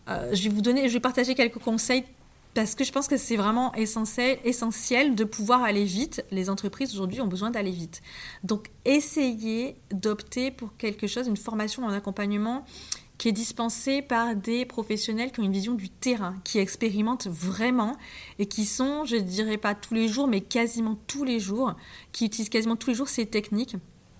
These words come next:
pour eux ou pour d'autres. En tout cas, c'est essentiel qu'on puisse vous livrer des pratiques qui sont vraiment testées sur le terrain. Parce que la théorie, euh, ben, vous le connaissez, hein, euh, la théorie, quand ça se confronte au quotidien, c'est pas toujours la,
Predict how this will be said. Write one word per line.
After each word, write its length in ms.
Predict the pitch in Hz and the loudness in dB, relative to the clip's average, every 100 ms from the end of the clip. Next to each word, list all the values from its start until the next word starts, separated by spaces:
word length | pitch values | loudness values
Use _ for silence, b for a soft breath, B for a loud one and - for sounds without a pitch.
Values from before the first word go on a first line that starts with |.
| - - - - - | -20 -20 -20 -20 -12
pour 220 | - 196 | -6 2
eux 80 | 233 | 2
ou 40 | |
pour 200 | 262 190 | 2 -2
d'autres. 320 | 180 226 - - B B B | -2 -2 -4 -10 B B B
En 60 | 190 | 0
tout 60 | |
cas, 120 | 262 294 | 4 4
c'est 280 | - 240 - | 4 0 4
essentiel 580 | 247 247 233 - 262 | 2 4 0 2 2
qu'on 180 | 269 214 | 2 -2
puisse 260 | 202 277 247 | -2 -2 -2
vous 200 | 202 196 | 0 2
livrer 600 | 208 240 247 233 220 247 | 4 4 2 2 2 2
des 160 | 208 | 2
pratiques 600 | 202 - 214 - 277 - - | 0 0 0 0 -4 -4 -6
qui 100 | 208 | -4
sont 220 | - 226 | -2 -2
vraiment 320 | 214 202 220 | -2 0 -2
testées 420 | 240 214 - 240 | 0 -2 -2 -2
sur 200 | 247 226 | -2 0
le 120 | 190 202 | 0 0
terrain. 400 | 214 190 196 - B B B B B - | 0 -2 -2 -6 B B B B B 4
Parce 200 | 226 - | 4 6
que 100 | 311 | 8
la 160 | 262 | 8
théorie, 760 | 233 269 254 254 254 302 339 - | 8 6 6 6 6 4 4 2
euh, 440 | 220 202 196 196 | 0 2 2 0
ben, 280 | 196 185 185 | 0 0 0
vous 100 | 190 | -2
le 80 | 190 | -4
connaissez, 540 | - 196 190 - 262 | -2 0 0 -2 -2
hein, 240 | 262 226 214 | 0 0 -2
euh, 400 | 180 170 170 190 | -2 -2 -4 -4
la 140 | 180 | -4
théorie, 440 | 175 180 180 247 269 | -4 -2 0 -2 0
quand 120 | 202 | -2
ça 180 | 190 180 | 0 -2
se 160 | - | -4
confronte 580 | 170 196 190 214 226 - | -2 -2 -2 -2 -2 -4
au 100 | 190 | -6
quotidien, 640 | 175 190 190 170 226 262 262 | -4 -2 -2 -2 0 0 0
c'est 360 | - - - | -4 -2 -2
pas 140 | 202 226 | 0 -2
toujours 300 | - 208 | -2 0
la, 100 | 262 | 2